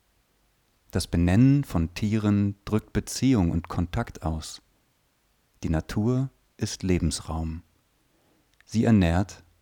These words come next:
und erfreut den Menschen. Brüche. Unser Bezug zur Natur hat sich verändert.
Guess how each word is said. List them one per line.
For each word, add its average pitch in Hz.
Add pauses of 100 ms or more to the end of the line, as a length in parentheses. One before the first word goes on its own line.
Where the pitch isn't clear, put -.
(240)
und 87
erfreut 104
den 80
Menschen. 80 (1700)
Brüche. 98 (1160)
Unser 117
Bezug 123
zur 104
Natur 95
hat 95
sich -
verändert. 82